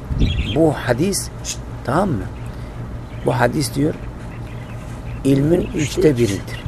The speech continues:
Speaker 2: Üçte bir.
Speaker 1: Tamam mı? "ويدخل في، ويدخل في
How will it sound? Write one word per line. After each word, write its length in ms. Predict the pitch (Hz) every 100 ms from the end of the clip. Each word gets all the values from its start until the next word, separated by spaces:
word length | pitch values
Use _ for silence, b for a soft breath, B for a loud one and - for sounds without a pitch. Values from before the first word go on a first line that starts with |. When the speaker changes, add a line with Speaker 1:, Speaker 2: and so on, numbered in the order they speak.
| -
Speaker 2:
Üçte 260 | - 151
bir. 100 | 151 -
Speaker 1:
Tamam 200 | 120 139
mı? 60 | 101 - - - - - B B B B B -
"ويدخل 680 | 135 165 202 - 160 160 147 -
في، 260 | 185 202
ويدخل 800 | - 147 180 180 - 143 135 131 - - - - - -
في 240 | 190 202